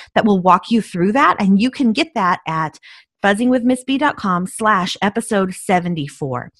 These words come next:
That's capital E episode, and then, uh, the number seven and the number four, and that will take you to the show notes of this episode so that you can actually get access to that really cool email challenge.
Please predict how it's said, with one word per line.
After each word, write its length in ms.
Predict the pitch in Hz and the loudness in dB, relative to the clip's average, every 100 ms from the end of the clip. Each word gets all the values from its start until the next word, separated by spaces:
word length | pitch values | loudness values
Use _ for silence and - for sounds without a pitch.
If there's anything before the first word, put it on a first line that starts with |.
| - - _ | -20 -20 _
That's 320 | 180 170 - - | -2 -2 -2 -6
capital 320 | 156 170 180 | -6 -4 -2
E 160 | 208 175 | -2 -2
episode, 560 | 180 185 202 208 285 - | -4 -4 -2 0 0 -2
and 200 | 180 175 | -4 -2
then, 320 | 165 160 160 165 | -4 -4 -6 -6
uh, 240 | 170 147 156 | -4 -4 -2
the 80 | 156 | -2
number 200 | 139 156 | -2 -2
seven 360 | - 190 208 | -2 0 0
and 100 | 156 | -2
the 60 | 160 | -2
number 220 | 160 127 | -2 -6
four, 260 | - 135 143 | -6 -4 -2
and 120 | 160 | 0
that 160 | 175 | -2
will 80 | 139 | -6
take 300 | - 240 - | -6 -4 -4
you 100 | 196 - | -8 -8
to 140 | - 180 | -6 -6
the 140 | 147 | -4
show 240 | - 349 415 | 0 2 2
notes 320 | 226 208 - | 2 0 -2
of 100 | 190 | -4
this 180 | 175 233 | -4 -2
episode 480 | 196 165 - 139 147 - - - | -4 -4 -8 -8 -8 -12 -20 -20
so 160 | - 220 | -6 -4
that 100 | 196 | -2
you 140 | 202 | -6
can 280 | - 196 165 _ _ - | -6 -6 -6 _ _ 2
actually 440 | 214 - 247 220 | 2 2 -2 -2
get 200 | 190 185 220 | 0 0 0
access 500 | 262 - 226 190 - | -4 -4 -4 -4 -2
to 100 | 185 | -2
that 220 | 175 156 | 0 -2
really 320 | 196 208 214 | -2 -2 -2
cool 440 | - 196 180 170 175 - - _ 202 | -4 -2 0 -2 -6 -16 -20 _ 0
email 580 | 185 165 156 160 156 180 - | 2 2 2 2 -2 -8 -4
challenge. 500 | 214 147 131 - | 0 0 0 -6